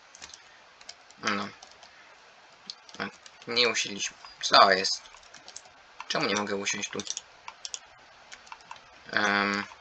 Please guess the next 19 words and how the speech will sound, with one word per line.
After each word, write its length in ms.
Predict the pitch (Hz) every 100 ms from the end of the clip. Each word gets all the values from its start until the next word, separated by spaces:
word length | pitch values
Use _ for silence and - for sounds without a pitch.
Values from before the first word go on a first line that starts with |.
| - - - -
a 120 | 104
na 140 | 107 104
dole 180 | 104
będę 180 | 104 104
mógł 120 | 104
usiąść? 340 | - 135 - - - - - - - - - - - - - - - - - - -
Coś 220 | 117 -
nie 80 | 131
działa 240 | 131 139
z 60 | 131
emotką. 400 | 110 101 101 98 - - - - - - - - - - - - - - - - - - - -
Z 100 | -
tego, 220 | 95 101
co 180 | - 98
widzę. 300 | 98 92 98 - - - - - - - - - - - - - - - - - - - - - - - - - - - - - - - - - - - - - - - - -
Dobra, 320 | 117 110 110
kim 280 | - - 131
teraz 240 | 123 127
jesteśmy? 560 | 131 - 127 - 143